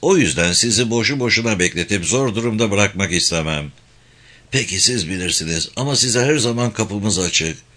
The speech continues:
"Çok teşekkür ederim." Telefonu kapatınca, "Ben neymişim yahu?" diye gülümsedi. Ama bu kadar ısrarcı olmalarının altında yatanın sadece mesleki başarıları olmadığını da sezebiliyordu.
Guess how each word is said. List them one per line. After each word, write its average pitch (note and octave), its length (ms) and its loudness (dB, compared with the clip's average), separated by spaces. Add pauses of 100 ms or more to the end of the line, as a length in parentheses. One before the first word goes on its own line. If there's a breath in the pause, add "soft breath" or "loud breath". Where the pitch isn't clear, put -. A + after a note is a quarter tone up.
(420 loud breath)
"Çok C#3+ 260 2
teşekkür F2 420 4
ederim." D2 500 0 (340)
Telefonu F2+ 480 -4
kapatınca, D#2+ 720 -4 (320 loud breath)
"Ben F2 420 -2
neymişim F2+ 600 4
yahu?" D#2+ 520 0
diye E2 200 2
gülümsedi. D#2 680 0 (320 loud breath)
Ama A2+ 260 4
bu B2 80 2
kadar B2 280 2
ısrarcı A#2+ 600 2
olmalarının A2 600 0
altında G2+ 500 0
yatanın E2 560 2
sadece C3+ 460 4
mesleki A#2+ 760 2
başarıları A2 600 2
olmadığını A2 920 0
da G2+ 120 0
sezebiliyordu. D#2 1160 0